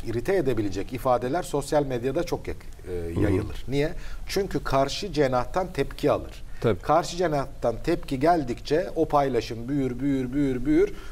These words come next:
Speaker 1: Görünürlüğü ve etkileşimi artar. Şimdi burada Cumhur İttifakı'nı destekliyor olduğunu bildiğimiz isimler bile sırf kendi sosyal medya görünürlükleri artsın diye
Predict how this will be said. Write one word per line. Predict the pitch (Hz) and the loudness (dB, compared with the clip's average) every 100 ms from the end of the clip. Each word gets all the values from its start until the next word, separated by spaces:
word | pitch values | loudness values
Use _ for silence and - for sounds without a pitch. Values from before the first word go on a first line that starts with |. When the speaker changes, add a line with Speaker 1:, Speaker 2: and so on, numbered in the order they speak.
| - | 0
Speaker 1:
Görünürlüğü | 160 170 156 147 139 190 | 4 4 4 2 4 4
ve | 185 | 4
etkileşimi | 143 - 127 127 147 190 | 2 2 -2 -2 -2 0
artar. | 156 135 123 120 113 110 107 - - - - | 2 2 2 0 2 4 2 -2 -6 -6 -6
Şimdi | - 233 220 165 160 | -2 0 2 2 4
burada | 214 143 131 | 4 4 2
Cumhur | 151 196 | -2 -2
İttifakı'nı | 170 - - 123 113 117 110 107 104 123 | -4 -4 0 2 2 0 -2 -2 -4 -2
destekliyor | 139 135 147 139 - 151 143 117 | -4 -2 -2 -2 0 2 4 2
olduğunu | 104 110 98 101 101 107 | 0 -2 -2 -2 -4 -2
bildiğimiz | 143 107 104 107 120 | -2 -2 -2 -2 -6
isimler | - 131 131 143 131 | -6 -2 4 4 4
bile | 104 78 71 - - - | -2 -6 -8 -10 -10 -10
sırf | - - 190 196 - | -4 2 4 4 -2
kendi | - 147 156 117 | -2 0 -2 -4
sosyal | - 135 - 156 147 | -2 -2 2 2 2
medya | 127 113 135 | 0 0 0
görünürlükleri | 127 123 120 117 110 110 107 117 131 | 0 0 0 0 0 0 0 2 2
artsın | 117 110 - 135 123 | 2 0 -2 -4 -4
diye | 104 | -6